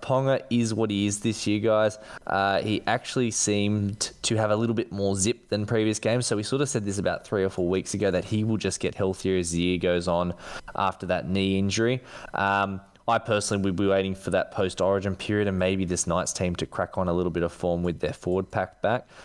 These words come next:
He's thirty-nine point break even at five seventy-six K, so there is a bit of value there, but I think you'd be silly to get on him right now.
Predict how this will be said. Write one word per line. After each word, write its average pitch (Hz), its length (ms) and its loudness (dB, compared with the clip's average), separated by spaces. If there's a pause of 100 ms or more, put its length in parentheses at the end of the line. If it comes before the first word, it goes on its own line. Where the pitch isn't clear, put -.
(240)
He's 117 180 0
thirty-nine 117 460 2
point 101 280 -2
break 95 260 0
even 95 220 2
at - 100 -2
five 90 280 -2
seventy-six 87 520 -2
K, 92 280 0
so 104 200 2
there 135 260 2
is 107 100 0
a 87 40 -2
bit 87 160 -2
of 87 120 -2
value 87 320 0
there, 90 240 2
but 85 200 0
I - 60 -2
think 92 260 -4
you'd 90 120 -2
be 85 80 -2
silly 85 320 0
to 82 80 0
get 82 180 0
on 82 100 0
him 82 120 0
right 80 180 0
now. 82 260 -2